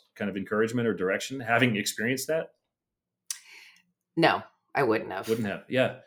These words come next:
Speaker 1: And it,
Speaker 2: You
Speaker 1: and
Speaker 2: wouldn't
Speaker 1: I
Speaker 2: have.
Speaker 1: would, I would say it's probably obvious that you're glad you did.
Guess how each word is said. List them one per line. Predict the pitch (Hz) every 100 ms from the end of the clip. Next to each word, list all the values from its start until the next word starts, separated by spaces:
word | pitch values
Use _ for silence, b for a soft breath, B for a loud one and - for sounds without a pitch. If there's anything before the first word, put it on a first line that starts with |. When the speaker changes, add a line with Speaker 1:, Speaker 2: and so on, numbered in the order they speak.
| _
Speaker 1:
And | 170 180
it, | 170
Speaker 2:
You |
Speaker 1:
and | 175
Speaker 2:
wouldn't | 185
Speaker 1:
I | 135
Speaker 2:
have. | 143
Speaker 1:
would, | 143 - - -
I |
would | 151 151
say | - 165 147
it's | 135
probably | - 139 131 123
obvious | 120 131
that | 123
you're | 95 95
glad | 104 101
you | 101
did. | 101 113 143